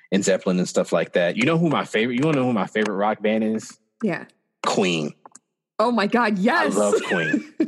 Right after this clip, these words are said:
Speaker 1: I
Speaker 2: You
Speaker 1: fucking
Speaker 2: like Elton
Speaker 1: love that
Speaker 2: John?
Speaker 1: band. I like, yeah, I like Elton John.
Speaker 2: But, like,
Speaker 1: I
Speaker 2: you
Speaker 1: do
Speaker 2: love
Speaker 1: like Elton John.
Speaker 2: Queen.
Speaker 1: But Queen is it, man. Like, I
Speaker 2: Okay.
Speaker 1: love
Speaker 2: Mm-hmm.
Speaker 1: Queen.
Speaker 2: Queen's so good.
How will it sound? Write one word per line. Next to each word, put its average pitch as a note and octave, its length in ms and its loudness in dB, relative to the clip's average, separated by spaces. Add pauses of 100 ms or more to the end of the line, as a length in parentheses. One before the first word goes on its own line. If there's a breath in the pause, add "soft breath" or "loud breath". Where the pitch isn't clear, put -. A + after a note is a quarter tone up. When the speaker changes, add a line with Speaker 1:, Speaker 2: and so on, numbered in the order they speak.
(800 loud breath)
Speaker 1:
I - 40 0
Speaker 2:
You - 40 0
Speaker 1:
fucking G#3 320 0
Speaker 2:
like - 60 2
Elton - 60 0
Speaker 1:
love - 200 2
that G#3 140 2
Speaker 2:
John? G3+ 100 -2
Speaker 1:
band. F3 320 -4 (560)
I D#3+ 80 2
like, F#3+ 300 0
yeah, F3+ 240 2
I C3 40 0
like C3 220 -2
Elton G2 220 -4
John. E2 360 -12
Speaker 2:
But, F#3 240 -2
like, G3 140 0
Speaker 1:
I - 40 -10
Speaker 2:
you G3+ 100 0
Speaker 1:
do F3 40 -2
Speaker 2:
love F#3 100 0
Speaker 1:
like G3 120 -4
Elton F#3 160 -2
John. E3+ 80 -4
Speaker 2:
Queen. E3+ 260 -6
Speaker 1:
But - 140 -12
Queen D#3 320 0
is G2 100 -2
it, G2+ 240 -2
man. D#2+ 260 -8
Like, F2 180 -2
I F#2+ 80 2
Speaker 2:
Okay. F#2+ 100 0
Speaker 1:
love G#2 200 0
Speaker 2:
Mm-hmm. F#2 100 -6
Speaker 1:
Queen. D#2+ 320 -10 (260)
Speaker 2:
Queen's F#3 260 -2
so E3+ 140 -2
good. C3 240 -6